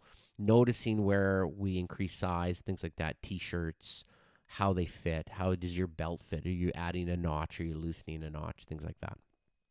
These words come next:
Super important. Um, so when we talk metabolism, again, we wanna make that slow transition with calories. We don't wanna go from zero to hero, uh, overnight. Now, a lot of you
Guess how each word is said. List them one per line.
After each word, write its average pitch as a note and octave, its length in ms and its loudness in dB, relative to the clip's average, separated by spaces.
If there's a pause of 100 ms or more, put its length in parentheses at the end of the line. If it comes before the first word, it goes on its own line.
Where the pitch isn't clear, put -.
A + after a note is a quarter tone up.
(1200)
Super D3+ 320 8
important. G#2 540 2 (120)
Um, F#2 520 2
so B2 140 0
when B2+ 80 6
we C3 60 6
talk C#3 200 8
metabolism, C3 760 6
again, A#2 380 4
we A2 100 4
wanna A#2 260 4
make A2+ 180 2
that F#2+ 200 -4
slow B2 1000 10
transition G#2 880 2 (380)
with G2+ 160 0
calories. F2 640 0
We F2+ 80 -4
don't A2+ 180 4
wanna A#2+ 240 4
go G#2+ 240 6
from G2+ 480 2 (560)
zero A2 540 8
to G#2 100 4
hero, F#2 720 0 (240)
uh, E2+ 280 -2
overnight. F#2 540 -2
Now, G#2+ 400 4 (580)
a G#2+ 60 -4
lot A#2+ 340 10
of F#3 100 6
you A#2+ 640 10